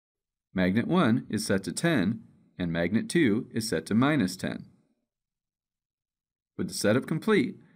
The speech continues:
the check physics option is used to check the model. The output shows when the physics check is complete.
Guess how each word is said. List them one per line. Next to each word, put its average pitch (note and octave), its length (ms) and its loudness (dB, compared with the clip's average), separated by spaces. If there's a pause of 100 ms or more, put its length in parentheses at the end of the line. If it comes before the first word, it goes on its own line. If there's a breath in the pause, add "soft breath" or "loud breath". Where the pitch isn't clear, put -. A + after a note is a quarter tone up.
(320 soft breath)
the - 60 -16
check G#2 240 0
physics D#3 380 -2
option G2 340 2
is B2+ 160 0
used A#2+ 260 2
to B2 80 -2
check - 300 -4
the F#2+ 80 2
model. A2 420 2 (720)
The - 140 -2
output D3 320 2
shows A#2+ 420 2
when G2+ 80 4
the F#2 80 4
physics B2 400 0
check - 240 -4
is F#2+ 120 -4
complete. G2+ 500 0